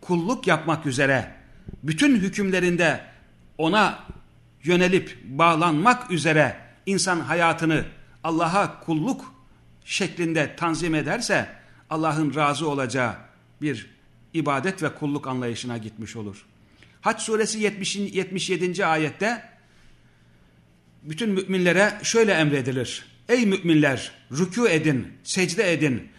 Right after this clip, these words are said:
Rabbinize ibadet edin, hayır işleyin ki umduğunuza eresiniz." Evet,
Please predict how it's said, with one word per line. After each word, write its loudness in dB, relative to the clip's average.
Rabbinize 0
ibadet 2
edin, 0
hayır 0
işleyin 0
ki 2
umduğunuza 2
eresiniz." -4
Evet, -8